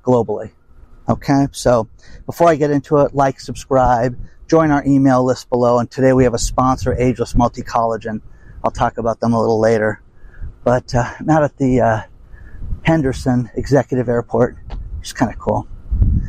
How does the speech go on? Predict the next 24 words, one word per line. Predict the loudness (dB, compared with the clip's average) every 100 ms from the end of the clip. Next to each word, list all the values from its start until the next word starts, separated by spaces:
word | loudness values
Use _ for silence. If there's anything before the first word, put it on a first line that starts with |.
| -6 -4
And, | 0 0 0 0
uh, | 2 2 -2 -8 -20 -20 -16 -10 -10 -10 -14 -16
smaller | -6 2 2 2 -2
planes, | -2 0 2 4 2 0 -8
private | -4 -2 -2 -2
planes, | 0 0 2
things | -2 0
like | -2 0
that. | 2 2 0 _ _ -20 -20 -8 0
But, | 0 2
uh, | 2 2 0 -6 -6
real | 2 4 4
quick, | 2 2 2 2 -4 -20 -20 -20 -20 -20 -20 -20 -20 -18 -10 -10 -8 -2
um, | 0 0 -2 0
Evergrande, | 2 2 0 -4 -6 -14 -18 -20 -20 -16
the | -14
big | -2 2 6 6 4 0 -18 -20 -14
Chinese | -2 2 4 4 2 0
conglomerate, | 2 4 4 0 -4 -10 -14 -20 _ -20 -20 -20 -20 -20 -20 -18 0
they | 4 4
just | 0 -2
filed | -2 -2
for | -4
bankruptcy. | 0 0 -2 -12 -12 -14